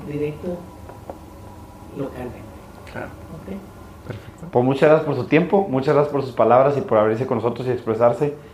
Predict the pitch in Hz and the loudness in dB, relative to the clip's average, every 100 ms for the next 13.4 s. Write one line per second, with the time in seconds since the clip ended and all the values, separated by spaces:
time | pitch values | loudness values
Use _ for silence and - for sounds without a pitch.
0 | - - 123 117 113 113 123 120 107 101 | -6 2 6 6 6 2 2 0 0 -2
1 | 101 104 90 131 196 196 214 226 220 240 | 0 0 0 0 0 4 4 4 0 2
2 | 262 381 - 190 190 185 180 170 165 - | 2 2 0 -2 -2 2 2 2 0 -2
3 | 185 170 165 190 220 214 208 208 208 202 | 0 2 2 0 2 2 2 2 0 0
4 | 202 190 180 196 196 175 175 175 240 233 | 2 2 4 6 4 2 0 2 0 0
5 | 160 156 147 151 160 180 202 175 - 160 | 0 0 0 0 0 0 0 -2 -2 0
6 | 185 180 165 170 180 165 165 165 156 147 | 0 2 6 6 4 0 -2 -2 0 2
7 | 160 175 170 151 156 185 175 151 147 143 | 2 0 2 4 6 6 4 4 0 0
8 | 143 143 147 170 165 147 147 165 180 170 | 2 2 2 -2 -2 -2 -2 2 2 2
9 | 147 143 151 160 165 - 143 147 - 165 | 0 0 0 0 -2 0 2 2 2 2
10 | 147 139 143 147 143 165 220 - - - | 0 -2 2 4 4 2 -2 -4 -10 -12
11 | - - 147 143 156 180 180 160 196 196 | -12 -8 -2 2 4 4 2 2 2 2
12 | 180 151 147 170 170 165 165 147 160 175 | 0 2 2 2 2 0 2 2 2 0
13 | 156 160 - | -2 -4 -6